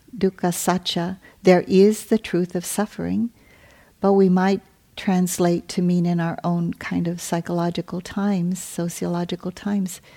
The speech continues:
there is vulnerability in our, in ourselves. There's a sense of vulnerability, and in the world, because of these outer conditions we're constantly faced with.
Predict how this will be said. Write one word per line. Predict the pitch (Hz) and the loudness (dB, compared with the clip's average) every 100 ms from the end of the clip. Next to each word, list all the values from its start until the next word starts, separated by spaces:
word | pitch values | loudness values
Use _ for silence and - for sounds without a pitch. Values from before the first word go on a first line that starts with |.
| - - - - - _ _ _ | -20 -20 -20 -20 -20 _ _ _
there | 180 208 226 | 2 4 6
is | 226 240 220 - - - - | 4 4 2 -4 -10 -14 -2
vulnerability | 208 220 220 220 247 262 - - 175 165 _ _ _ _ _ _ _ _ _ - | 4 6 6 4 2 0 -4 -8 -8 -8 _ _ _ _ _ _ _ _ _ -6
in | 254 185 | 0 2
our, | 185 180 175 - | 2 0 -2 -6
in | - 180 | -2 0
ourselves. | 170 165 - 190 233 277 - - - | 0 -2 -4 -2 0 -2 -6 -16 -6
There's | 180 175 | -4 -2
a | 175 | -4
sense | - 175 - | -2 -2 0
of | 175 | -2
vulnerability, | 180 170 160 165 190 220 220 240 220 - | -2 -2 -2 -2 -2 -2 -2 -2 -2 -2
and | 185 185 | 0 2
in | 180 | 2
the | 180 | 0
world, | 180 190 185 175 - - - - - | 0 0 0 -4 -10 -20 -20 -12 0
because | 196 - 208 220 214 | 0 2 4 4 4
of | 202 | 0
these | 185 180 170 - | 2 -2 0 -2
outer | 170 175 175 | -4 -4 -6
conditions | - 180 180 196 - 180 175 - - _ | -4 -2 -2 -4 -8 -10 -12 -16 -20 _
we're | - 185 | -4 -4
constantly | - - 214 220 - 190 - 170 | -4 -2 2 2 -2 -6 -6 -8
faced | - 190 208 - - | -4 -4 -4 -6 -8
with. | 170 | -8